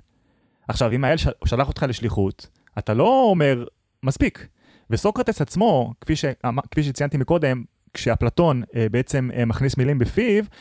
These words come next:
אז הוא אומר, "אני מרגיש שאני הולך ונעשה אדם שנוא." יש גם היסטוריונים מאוחרים הרבה יותר, אני לא יודעת כמה זה מדויק, ש-,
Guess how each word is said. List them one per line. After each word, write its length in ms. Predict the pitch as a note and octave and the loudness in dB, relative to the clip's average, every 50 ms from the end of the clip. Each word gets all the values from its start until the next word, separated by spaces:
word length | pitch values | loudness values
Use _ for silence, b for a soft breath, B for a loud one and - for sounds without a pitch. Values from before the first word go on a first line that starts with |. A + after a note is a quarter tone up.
| b b b b b b | b b b b b b
אז 160 | A2+ A2 G#2 | -2 0 2
הוא 60 | B2 | 2
אומר, 320 | A#2+ C#3 D#3+ F#3+ F#3+ F#3 D#3+ - - | 2 4 2 2 0 -2 -4 -8 -6
"אני 400 | - B2+ B2+ B2 A#2+ B2 B2 A#2+ | -2 0 0 2 2 2 2 0
מרגיש 640 | B2 A#2+ A2+ G2+ G#2+ D#3 A3 B3+ G#3+ - - - - - _ _ _ _ _ _ _ _ _ _ | 0 -2 -4 -2 0 2 2 2 2 0 -4 -8 -12 -16 _ _ _ _ _ _ _ _ _ _
שאני 340 | - - - C3 B2 B2+ B2+ | -16 -6 -2 0 2 4 4
הולך 220 | B2 B2+ C#3 - C3 | 4 4 4 2 2
ונעשה 380 | C3+ B2+ B2+ B2+ - - C3 A#2+ | 0 0 2 2 2 2 0 0
אדם 200 | A#2 B2 A#2+ A#2 | 2 2 2 2
שנוא." 320 | - - D3+ G#3 C4+ - - - - - _ - | 2 4 4 4 4 4 2 -2 -8 -12 _ -2
יש 120 | C#3+ C#3+ | 0 2
גם 100 | D3+ D#3 | 2 2
היסטוריונים 520 | C#3 - - B2 B2 B2+ D3 D#3+ D#3+ C#3+ | 2 2 2 4 4 4 4 4 4 4
מאוחרים 400 | B2 A#2+ A2+ - A#2+ A#2 D3 D#3 | 4 2 4 2 2 2 2 0
הרבה 200 | C#3 A#2 A#2+ C#3 | 0 2 2 4
יותר, 280 | D3 C3+ - G3+ F#3 C3+ | 2 4 2 2 0 2
אני 80 | A#2 A#2 | 2 2
לא 40 | |
יודעת 140 | C3+ C#3+ B2 | 2 0 0
כמה 200 | - C#3 C3 C#3+ | -2 -2 -2 -2
זה 120 | C3 B2+ B2+ | -2 -2 -2
מדויק, 420 | B2 A#2 B2+ D#3+ A3 A#3 G3 - | -2 0 2 2 2 2 0 -2
ש-, 80 | - | -2